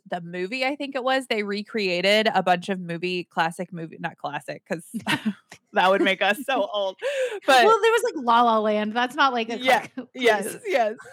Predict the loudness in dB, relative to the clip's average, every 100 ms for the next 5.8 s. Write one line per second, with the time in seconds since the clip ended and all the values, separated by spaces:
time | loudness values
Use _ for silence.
0 | 2 6 6 6 2 -6 -4 0 0 0
1 | -2 0 -2 -2 0 2 0 0 -2 -2
2 | -2 -2 0 0 0 -4 -4 -8 -8 -2
3 | -2 -2 2 0 2 2 2 0 -2 -2
4 | -4 -6 -4 -4 -4 -8 -8 -6 -8 -10
5 | _ -20 -14 0 4 4 4 -2